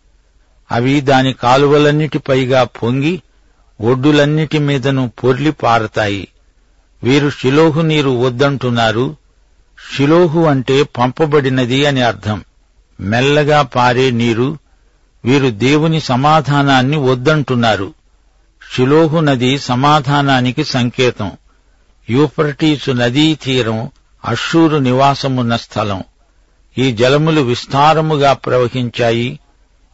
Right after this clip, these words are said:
యూఫ్రటీసు నదీ ప్రవాహం తీర్పునకు సంకేతం. షిలోహు ప్రవాహం నెమ్మదిగా పారుతుంది. యూఫ్రటీసు విస్తార జలములు గట్లు పొర్లి పారుతాయి. ఈ రెండు నదుల ద్వారా దేవుడొక సందేశం ప్రకటిస్తున్నాడు.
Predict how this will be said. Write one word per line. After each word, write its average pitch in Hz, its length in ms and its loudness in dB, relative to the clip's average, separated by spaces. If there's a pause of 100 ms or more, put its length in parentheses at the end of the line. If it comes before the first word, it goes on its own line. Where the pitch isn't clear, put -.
యూఫ్రటీసు 151 760 0
నదీ 127 320 0
ప్రవాహం 131 920 0
తీర్పునకు 139 600 -4
సంకేతం. 117 680 -4 (920)
షిలోహు 151 400 2
ప్రవాహం 127 800 0
నెమ్మదిగా 139 560 0
పారుతుంది. 120 840 -4 (580)
యూఫ్రటీసు 139 760 -2
విస్తార 143 640 0
జలములు 127 640 0 (540)
గట్లు 139 340 0
పొర్లి 139 460 0
పారుతాయి. 107 800 -4 (720)
ఈ 127 140 2
రెండు 143 300 0
నదుల 156 360 2
ద్వారా 123 520 0
దేవుడొక 135 560 0
సందేశం 139 640 -2
ప్రకటిస్తున్నాడు. 113 1040 -6